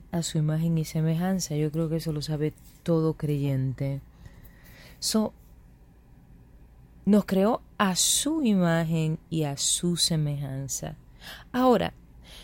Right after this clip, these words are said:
el concepto y, y la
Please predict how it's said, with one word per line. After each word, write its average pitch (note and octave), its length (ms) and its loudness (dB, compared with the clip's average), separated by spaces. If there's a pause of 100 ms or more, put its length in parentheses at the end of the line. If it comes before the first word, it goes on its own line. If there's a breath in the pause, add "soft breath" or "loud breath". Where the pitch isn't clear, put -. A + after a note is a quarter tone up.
(360 loud breath)
el A#3+ 180 4
concepto F3+ 920 2
y, F3 500 2
y E3+ 300 2
la E3+ 520 0